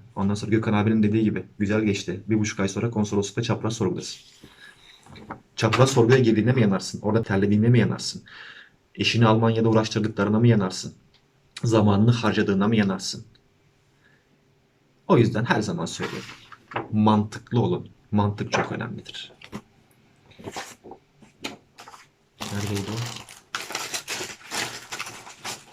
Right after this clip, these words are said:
Ve sabredin. Sabretmek, sebat etmek çok önemli bir şeydir. Ondan sonra bu şekilde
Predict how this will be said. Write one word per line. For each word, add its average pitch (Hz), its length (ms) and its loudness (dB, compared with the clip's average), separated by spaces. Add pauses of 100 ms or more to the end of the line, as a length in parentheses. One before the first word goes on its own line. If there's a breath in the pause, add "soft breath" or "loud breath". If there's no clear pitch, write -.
(1800)
Ve 151 200 4
sabredin. 110 580 4 (580)
Sabretmek, 117 800 -2
sebat 117 420 2
etmek 117 280 0
çok - 240 -6
önemli 78 280 -6
bir - 40 -8
şeydir. - 420 -8 (640 loud breath)
Ondan 117 320 2
sonra 117 440 -2 (1900)
bu - 40 -10
şekilde 107 560 -6